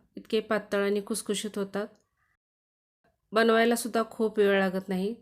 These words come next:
चला तर मग पाहूया याची रेसिपी. त्यासाठी इथं आपल्याला एक थोडंसं मोठं भांडं घ्यायचं आहे, म्हणजे पीठ मळायला आपल्याला जास्त त्रास होणार नाही.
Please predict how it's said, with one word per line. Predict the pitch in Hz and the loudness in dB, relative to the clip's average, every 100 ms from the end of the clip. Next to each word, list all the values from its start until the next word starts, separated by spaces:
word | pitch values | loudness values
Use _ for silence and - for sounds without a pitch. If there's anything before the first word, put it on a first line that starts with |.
| _ | _
चला | 240 233 220 | 0 2 0
तर | 214 | -2
मग | 202 | -2
पाहूया | 196 196 190 190 185 | -4 -4 -2 0 -2
याची | 180 190 | -4 -6
रेसिपी. | 190 190 190 220 247 _ _ _ _ - | -6 -6 -10 -10 -12 _ _ _ _ -6
त्यासाठी | 220 226 220 226 | -2 -2 -2 -2
इथं | 226 | -2
आपल्याला | 226 226 220 220 | -2 -2 -2 0
एक | 220 - | -2 -2
थोडंसं | 233 214 214 233 | -2 -2 -2 -2
मोठं | 226 220 226 | -2 -4 -4
भांडं | 226 220 202 | -2 0 -2
घ्यायचं | 202 190 196 | -2 -4 -4
आहे, | 220 269 | -8 -6
म्हणजे | 202 196 | -4 -2
पीठ | 196 208 202 | -2 -2 -2
मळायला | 202 202 196 190 | -2 -2 -2 -2
आपल्याला | 190 196 190 233 302 _ - - - - _ _ - | -4 -4 -4 -6 -10 _ -20 -20 -20 -20 _ _ -4
जास्त | 214 196 214 | -2 -2 -4
त्रास | 202 208 202 | 0 0 0
होणार | 214 196 185 | -2 -2 0
नाही. | 185 190 | -4 -6